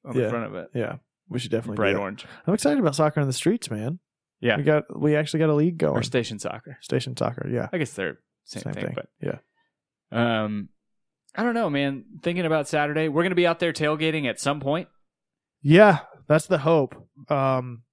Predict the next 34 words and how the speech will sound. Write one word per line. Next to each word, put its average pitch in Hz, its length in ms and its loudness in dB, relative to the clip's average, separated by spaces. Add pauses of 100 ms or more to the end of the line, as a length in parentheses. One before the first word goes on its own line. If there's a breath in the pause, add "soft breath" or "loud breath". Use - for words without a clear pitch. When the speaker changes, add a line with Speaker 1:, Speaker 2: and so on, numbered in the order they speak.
Speaker 2:
just 156 160 -4
talking 123 220 -2
to 117 60 -10
Katie, 127 460 -4
my 131 160 -8
neighborhood's 127 400 -4
having 120 440 -6
a 107 320 -12 (520 soft breath)
Easter 160 300 -4
egg 110 160 -10
hunt 110 240 -12
that 120 160 -14
morning, 113 500 -12
so, 110 380 -10 (500 soft breath)
um, 104 400 -12 (400)
maybe 117 320 -6
out 107 160 -10
there 110 160 -6
a 104 60 -8
little 104 260 -10
later. 104 340 -12 (120)
Speaker 1:
On 226 80 -12
a - 60 -8
Speaker 2:
We'll - 40 -4
see. 120 60 -6
Speaker 1:
Saturday? 320 640 -4 (520)
Speaker 2:
Yeah. 196 280 -2 (1500)
I 156 60 -8
don't 175 120 -6
know. 151 180 -8
Speaker 1:
What - 140 -16
kind 320 220 -6
of 160 60 -6
secular 247 680 -4